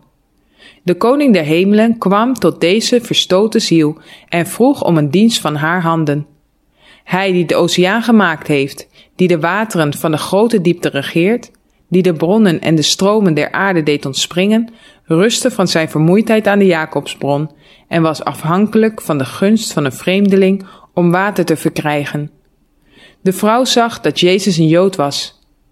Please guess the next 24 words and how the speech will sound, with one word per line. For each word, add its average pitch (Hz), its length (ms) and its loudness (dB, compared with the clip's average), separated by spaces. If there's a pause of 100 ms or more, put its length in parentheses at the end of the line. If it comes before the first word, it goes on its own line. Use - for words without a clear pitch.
(320)
In 180 160 0
haar 170 160 0
verbazing 170 640 -2
vergat 214 380 -2
ze 156 120 -2
aan 165 160 -2
zijn 165 220 0
verzoek 220 360 -2
te 170 60 -2
voldoen, 160 500 0 (440)
maar 151 300 -2
zij 160 160 0
trachtte - 460 -4
achter 165 300 -2
de 147 60 2
reden 190 340 0
daarvan 139 320 -2
te - 80 -14
komen. 139 460 -2 (800)
"Hoe 240 200 0
kunt 226 220 0
gij 226 400 -2
als 160 200 -2
Jood 185 480 2